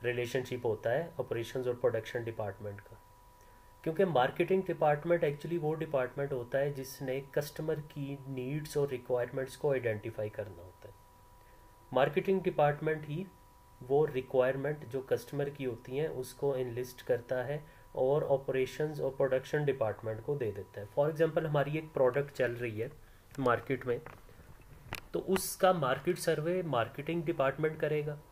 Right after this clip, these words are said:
और marketing department फिर हमें operations और प्रोडक्शन department को बताएगा कि हमारी जो प्रोडक्ट चल रही है उसमें ये ये प्रॉब्लम्स हैं, customer को ये, अ,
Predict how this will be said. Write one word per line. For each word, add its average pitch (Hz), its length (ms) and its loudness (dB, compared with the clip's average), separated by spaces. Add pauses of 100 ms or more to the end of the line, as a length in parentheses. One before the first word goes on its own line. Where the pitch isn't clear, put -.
(440)
और 143 100 0
marketing 147 580 -2
department 147 680 -2
फिर 147 260 -4
हमें 131 460 -6 (480)
operations 127 520 -2
और 143 80 2
प्रोडक्शन 135 500 0
department 117 520 -2
को 123 140 -6
बताएगा 117 540 -4
कि 139 160 -8
हमारी 120 340 -6
जो 127 120 -6
प्रोडक्ट 123 560 -4 (540)
चल 127 160 4
रही 131 280 -2
है 127 180 0
उसमें 135 320 -6
ये 123 180 -2
ये 135 160 -2
प्रॉब्लम्स 120 540 0
हैं, 131 160 -2
customer 120 420 -4
को 135 160 -4
ये, 120 340 -2
अ, 147 80 -6